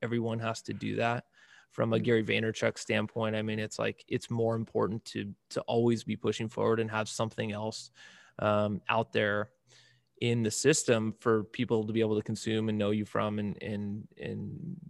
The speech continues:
Speaker 1: sort of intake and matter, you know,
Speaker 2: Mm-hmm.
Speaker 1: because if you don't ship, then it doesn't make any difference. And I, I
Speaker 2: Yeah.
Speaker 1: think one thing too that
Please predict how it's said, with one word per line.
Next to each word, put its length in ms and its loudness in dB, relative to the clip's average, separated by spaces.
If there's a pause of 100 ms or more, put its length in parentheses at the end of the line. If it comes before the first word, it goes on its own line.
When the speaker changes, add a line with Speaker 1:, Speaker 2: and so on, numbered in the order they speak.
(120)
Speaker 1:
sort 300 0
of 180 -6 (120)
intake 680 2
and 260 0
matter, 520 0 (260)
you 160 2
know, 160 4
Speaker 2:
Mm-hmm. 80 0
Speaker 1:
because 240 2
if 80 2
you 60 6
don't 180 6
ship, 240 0
then 140 4
it 80 2
doesn't 280 2
make 220 0
any 140 0
difference. 600 -4 (200)
And 180 4
I, 40 8 (100)
I 60 8
Speaker 2:
Yeah. 20 4
Speaker 1:
think 200 4
one 180 10
thing 200 6
too 260 4
that 180 6